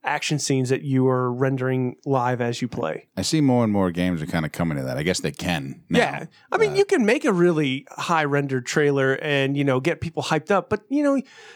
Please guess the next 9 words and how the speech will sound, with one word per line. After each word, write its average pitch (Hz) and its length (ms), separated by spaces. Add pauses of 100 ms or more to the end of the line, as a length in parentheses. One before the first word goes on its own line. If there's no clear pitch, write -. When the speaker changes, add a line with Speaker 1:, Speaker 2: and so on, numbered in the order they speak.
(280)
Speaker 1:
that's 185 300
the 220 60
product 175 380 (140)
they're 156 180
just 160 280
seeing 151 500 (140)
to - 120
get 147 300
you 160 380